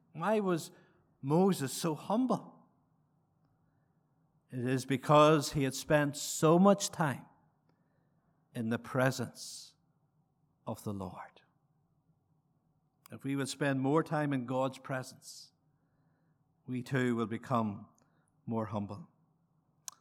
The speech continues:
Then we have the explanation that is delivered in verses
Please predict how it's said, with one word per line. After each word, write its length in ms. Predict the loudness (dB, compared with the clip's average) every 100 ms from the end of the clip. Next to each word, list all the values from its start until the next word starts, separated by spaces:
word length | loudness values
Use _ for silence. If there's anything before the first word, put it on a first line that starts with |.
| _ _ _ -8
Then 120 | -2
we 80 | 2
have 180 | 4 4
the 100 | 4
explanation 800 | 2 0 -2 0 2 2 2 0
that 140 | 0
is 140 | -2
delivered 400 | -4 0 2 2
in 120 | -2 -2
verses 380 | -2 -2 -8